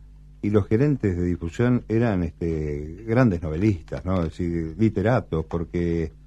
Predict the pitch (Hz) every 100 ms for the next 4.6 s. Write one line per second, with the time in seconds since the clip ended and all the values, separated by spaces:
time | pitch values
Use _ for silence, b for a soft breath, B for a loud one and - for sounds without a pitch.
0 | - - 98 95 92 123 90 135 120 95
1 | 87 104 95 85 87 92 90 - 110 82
2 | - 131 143 123 98 90 85 104 120 113
3 | 101 101 117 127 120 131 - 101 92 90
4 | 92 104 120 120 B